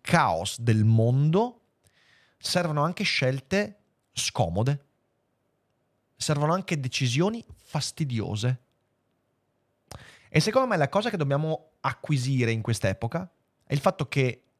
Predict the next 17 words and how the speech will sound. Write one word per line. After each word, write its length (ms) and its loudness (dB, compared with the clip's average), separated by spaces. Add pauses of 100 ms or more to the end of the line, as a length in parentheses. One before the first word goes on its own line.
(120)
l'animabellismo 1400 2 (1800)
è 160 2
la, 280 2 (320)
il 200 4
peggior 380 2
atteggiamento 460 2
che 60 -8
possiamo 280 0
avere 360 -2
nei 180 6
confronti 520 2
del 160 4
mondo 360 4
e 20 4
di 80 2
noi 160 0
stessi. 540 -6